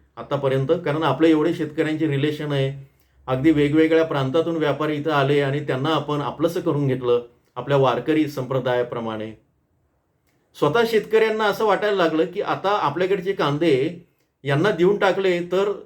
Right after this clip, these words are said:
अं, काही उपयोग होईल का, असंही काही शेतकऱ्यांचं म्हणणं आहे की बाबा हे घ्या, पण, अं, कारण आम्ही बळीराजा आहोत, आमचे कांदे तुम्हाला देतो, पण तुम्ही नुकसान करू नका बाबा, आमचं काय होईल ते बघू. असो, शेतकऱ्यांची बाजू ही काही मला काही पटलेली नाही,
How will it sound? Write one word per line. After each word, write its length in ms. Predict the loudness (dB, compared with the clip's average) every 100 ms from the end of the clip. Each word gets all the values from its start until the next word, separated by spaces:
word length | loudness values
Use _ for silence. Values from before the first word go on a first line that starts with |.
| _
अं, 640 | -10 -6 -2 0 2 2 2
काही 200 | 2 2
उपयोग 280 | 2 0
होईल 260 | 2 2 2
का, 300 | 0 -2 -4 -16 _ -8
असंही 240 | 0 2
काही 200 | 2 2
शेतकऱ्यांचं 540 | 0 -2 2 2 2
म्हणणं 240 | 0 0 0
आहे 60 |
की 60 | 2
बाबा 220 | 2 4
हे 160 | 2 2
घ्या, 220 | 2 2
पण, 280 | 0 -4 -6 -12 -20 -10
अं, 420 | -4 -2 -2 -4
कारण 160 | -4 -2
आम्ही 260 | 0 2
बळीराजा 500 | 4 4 4 2 2
आहोत, 220 | 2 0 0
आमचे 280 | -4 -4
कांदे 280 | -4 -2 -2
तुम्हाला 320 | -2 -2 -2
देतो, 540 | -2 -4 0 0 0 -8 _ _ _
पण 160 | -4 0
तुम्ही 180 | 2
नुकसान 320 | 2 0 -2 0
करू 300 | -2 -2 -4
नका 140 | -4
बाबा, 240 | -4 -4
आमचं 240 | -6 -4 0
काय 180 | 4 4
होईल 220 | 4 0
ते 60 |
बघू. 320 | -2 -2 -2 -8 -14 _ _ _ _ _ _ _ _ _ _ _ _ _ _ _ _ -4
असो, 300 | 2 2 2
शेतकऱ्यांची 540 | -2 0 0 0 0 2
बाजू 320 | 2 4 2
ही 160 | 0 -2
काही 340 | 0 2 0
मला 360 | -4 -4 0 2
काही 160 | 0
पटलेली 440 | -2 -2 -2 -2 -2
नाही, 300 | -4 -4